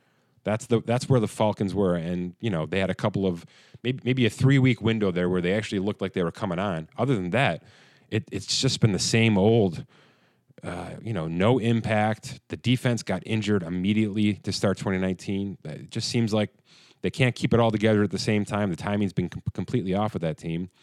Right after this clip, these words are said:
and they're wasting a good bunch of Julio Jones. So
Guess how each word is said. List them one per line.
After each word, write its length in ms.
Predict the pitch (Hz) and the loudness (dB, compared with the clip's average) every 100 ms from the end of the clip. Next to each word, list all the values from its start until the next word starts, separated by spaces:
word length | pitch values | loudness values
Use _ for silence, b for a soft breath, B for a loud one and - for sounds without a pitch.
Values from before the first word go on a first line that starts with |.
| b b b b | b b b b
and 120 | 87 | -6
they're 80 | 80 | -4
wasting 400 | 78 117 123 104 | 2 2 2 0
a 60 | 90 | 2
good 300 | 110 104 - | 2 0 0
bunch 180 | 104 85 | -2 0
of 80 | |
Julio 320 | 92 101 92 80 | 0 2 4 2
Jones. 360 | 85 76 67 | 0 -4 -6
So 320 | - 85 76 | -8 -6 -6